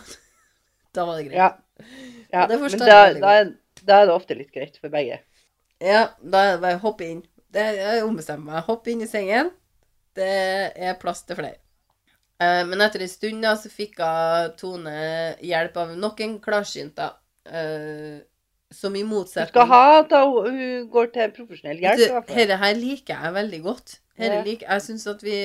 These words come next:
Speaker 1: vi skal oppmuntre flere til å ta litt, hvis det,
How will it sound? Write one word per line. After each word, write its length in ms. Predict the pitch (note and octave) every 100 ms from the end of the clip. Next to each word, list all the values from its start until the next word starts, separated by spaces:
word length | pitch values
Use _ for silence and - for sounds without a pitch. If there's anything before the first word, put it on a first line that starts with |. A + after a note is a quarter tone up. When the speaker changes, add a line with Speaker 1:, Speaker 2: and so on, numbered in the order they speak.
| F3+
Speaker 1:
vi 120 | F#3+
skal 280 | G3+ G#3 F#3+
oppmuntre 560 | A3 - D#3+ D3+ - -
flere 320 | F3 F#3+ G#3
til 160 | G3+
å 20 | G3
ta 200 | G#3 G3
litt, 240 | F#3+ G3
hvis 240 | F#3 F#3+ G#3
det, 140 | F3+